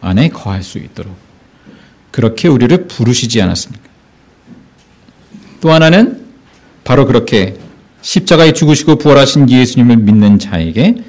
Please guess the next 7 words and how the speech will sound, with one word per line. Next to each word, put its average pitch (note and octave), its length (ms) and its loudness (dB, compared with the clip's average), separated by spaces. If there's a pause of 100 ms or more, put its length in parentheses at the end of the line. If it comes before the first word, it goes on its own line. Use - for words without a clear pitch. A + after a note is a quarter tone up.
(160)
성령으로 D#3+ 800 2
함께 C3 280 0
하시고 A#2+ 580 -2 (380)
그 - 100 -8
하나님 G3 440 2
나라의 D3+ 640 4
일에 D#3+ 480 2